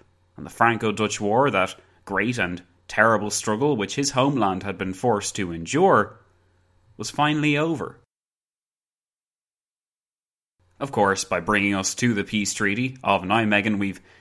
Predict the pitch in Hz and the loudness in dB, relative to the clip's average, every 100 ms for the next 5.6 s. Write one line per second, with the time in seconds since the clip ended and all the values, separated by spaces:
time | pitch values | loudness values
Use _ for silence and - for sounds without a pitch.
0 | _ - - 196 214 151 104 95 87 87 | _ -8 -2 -2 -2 0 0 0 -4 -2
1 | 104 113 98 90 85 _ _ - - 165 | 2 4 4 0 -12 _ _ -12 -4 0
2 | 202 226 220 190 143 123 127 120 107 117 | 0 0 -2 -2 4 4 6 4 0 -4
3 | 120 - 104 98 98 104 104 101 95 92 | -2 -2 -2 -2 -2 -2 -2 0 0 2
4 | 104 113 98 87 87 - 98 - 87 - | -2 -2 -6 -6 -8 -10 -10 -10 -6 -2
5 | 92 87 90 107 104 | -2 -4 -2 0 0